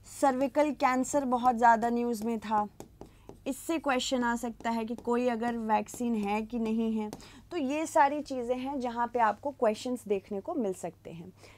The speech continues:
ठीक है, यहाँ हो गया science and tech, जो कि completely डिपेंड कर रहा है, किस पे डिपेंड कर रहा है? करंट अफेयर्स पे। फिर अगर मैं बात करूँ ज्योग्राफी की, तो ज्योग्राफी,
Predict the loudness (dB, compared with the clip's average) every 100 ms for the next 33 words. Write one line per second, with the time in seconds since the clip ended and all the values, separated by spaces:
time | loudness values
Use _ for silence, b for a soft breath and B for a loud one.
0 | B -8 -4 -4 -8 B B -4 2 4
1 | 6 6 8 6 6 2 2 0 0 2
2 | 2 2 0 0 0 0 0 0 0 2
3 | 4 4 4 0 2 2 2 2 2 0
4 | 0 -2 -2 0 0 2 0 2 2 2
5 | 2 0 4 4 4 0 -2 -2 -4 -6
6 | -12 -12 B B B 4 10 10 10 6
7 | 6 8 6 2 -4 -2 2 2 2 -6
8 | -8 -8 -10 -8 -6 2 4 4 -2 -6
9 | -6